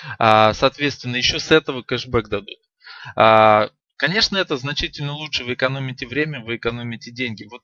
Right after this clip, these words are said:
про-, показав это другим людям, вы начинаете получать доход со всех их покупок.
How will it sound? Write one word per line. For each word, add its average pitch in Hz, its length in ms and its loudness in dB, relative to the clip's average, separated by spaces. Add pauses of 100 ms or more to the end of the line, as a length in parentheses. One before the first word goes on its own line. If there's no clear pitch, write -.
(120)
про-, 143 260 -2
показав 151 560 0
это 127 240 -6
другим 139 420 -12
людям, 247 280 -12
вы 165 100 -10
начинаете 202 600 -8
получать 160 440 0 (360)
доход 131 380 -4
со 131 100 -10
всех - 320 -6
их - 140 -12
покупок. - 500 -12